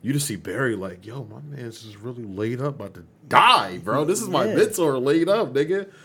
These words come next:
Speaker 1: Like, and it was, it was dope to see. And then, like, he got a daughter now and shit like that.
Speaker 2: Yeah,
Speaker 1: So, like,
Speaker 2: yeah.
Speaker 1: his daughter time traveled to the past to, or to the present, and she was there and shit.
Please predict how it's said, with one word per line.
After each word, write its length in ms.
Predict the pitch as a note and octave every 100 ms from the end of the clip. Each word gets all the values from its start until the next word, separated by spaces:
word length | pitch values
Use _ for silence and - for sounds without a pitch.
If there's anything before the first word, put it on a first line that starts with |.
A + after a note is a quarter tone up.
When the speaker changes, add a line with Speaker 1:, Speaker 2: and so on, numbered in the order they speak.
| - - _
Speaker 1:
Like, 300 | A#2 A#2 G#2
and 160 | D#2+ A2
it 60 | B2
was, 240 | C3+ A#2 G2 - - _
it 40 | B2
was 120 | G#2
dope 260 | G#2+ B2 G#2
to 60 |
see. 380 | G2 C3+ B2+ G2 - - _ _
And 140 | G#2+
then, 120 | A2 A2
like, 220 | G#2 F#2+
he 80 | A2+
got 160 | G#2
a 60 | F#2+
daughter 320 | F2 G#2 G2+
now 200 | G2+ G2
and 60 | F#2+
shit 160 | -
like 160 | F#2+ F#2
that. 240 | F#2+ F#2+
Speaker 2:
Yeah, 120 | D#3 C3
Speaker 1:
So, 100 | F#2
like, 140 | B2+
Speaker 2:
yeah. 60 | G#2
Speaker 1:
his 100 | E2
daughter 240 | G#2 F#2+
time 300 | F2+ G2 G2+
traveled 380 | E2+ F#2+ F2+ F2+
to 80 | G2
the 80 | F2
past 440 | - G2 F#2+ F#2
to, 100 | -
or 100 | F2+
to 120 | F2 F2+
the 60 | E2+
present, 360 | A2 F#2+ F#2+ - _ _
and 280 | F2+ F2+ E2 - _ _ _ - _ - - _
she 160 | - A2+
was 140 | G#2
there 200 | G2 G2
and 100 | F2
shit. 280 | - F#2 D#2+